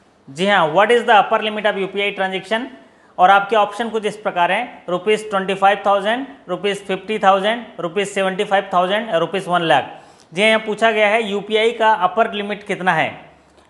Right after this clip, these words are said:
और ये तो बड़ा सरल सा सवाल है, आप सभी जान रहे होंगे क्योंकि आप लोग ट्रांजैक्शन कर रहे होंगे, लेकिन फिर भी मैं बता दूँ इसका सही उत्तर है रुपीज वन लाख। जी हाँ, यूपीआई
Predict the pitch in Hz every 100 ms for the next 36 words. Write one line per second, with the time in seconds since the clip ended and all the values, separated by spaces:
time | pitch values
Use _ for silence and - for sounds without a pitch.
0 | _ _ 175 190 202 190 220 220 214 202
1 | 190 196 196 185 202 208 208 196 180 185
2 | 165 175 185 196 202 196 196 185 180 180
3 | 180 170 160 160 180 160 156 185 190 208
4 | 196 190 185 208 220 214 180 180 202 226
5 | 202 - 202 190 185 196 190 180 175 233
6 | - - - _ - 180 185 233 156 170
7 | 180 165 131 135 190 196 160 185 190 214
8 | 220 226